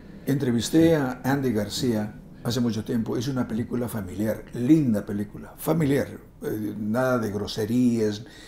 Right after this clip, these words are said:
Speaker 2: Ah.
Speaker 1: ni sangre, ni todo lo que se ve ahora, ¿no? Ah, le pregunté la misma,
Speaker 2: Mm.
Speaker 1: le hice la misma pregunta. Y me dice, "Leo, yo no hago película para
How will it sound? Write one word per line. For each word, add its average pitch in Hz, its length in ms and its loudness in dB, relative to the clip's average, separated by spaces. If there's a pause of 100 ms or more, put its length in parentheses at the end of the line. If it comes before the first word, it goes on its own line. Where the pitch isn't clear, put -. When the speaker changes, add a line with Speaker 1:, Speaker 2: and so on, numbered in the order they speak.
Speaker 2:
Ah. 87 160 -6
Speaker 1:
ni 113 160 0
sangre, 110 600 0
ni 101 120 0
todo 107 160 -8
lo 104 120 -4
que 95 100 -10
se 110 120 -4
ve 113 140 0
ahora, 90 300 -4
¿no? 156 220 -4 (920)
Ah, 110 440 -4 (420)
le 117 100 -2
pregunté 113 340 2
la 131 60 2
misma, 143 220 0
Speaker 2:
Mm. 110 220 -6 (140)
Speaker 1:
le 135 80 0
hice 127 140 0
la 113 80 2
misma 120 240 0
pregunta. 117 540 -6 (480)
Y - 60 -12
me 101 120 -8
dice, 117 460 -4 (420)
"Leo, 117 400 0 (1700)
yo 127 140 2
no 127 80 0
hago 247 220 2
película 110 400 -2
para 92 280 -8